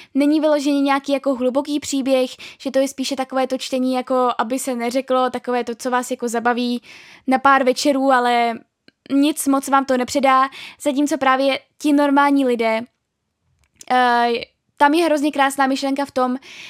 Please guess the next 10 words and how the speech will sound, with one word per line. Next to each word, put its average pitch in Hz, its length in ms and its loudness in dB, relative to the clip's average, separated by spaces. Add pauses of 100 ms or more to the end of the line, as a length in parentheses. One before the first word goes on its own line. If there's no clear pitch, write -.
(120)
jakým 277 260 0
způsobem 277 440 -2
se 269 320 2 (140)
lidé 277 340 2
navzájem 262 440 0
můžou 262 240 0
ovlivňovat 247 600 0
v - 80 -16
tom 254 140 0
dospívání 233 760 -2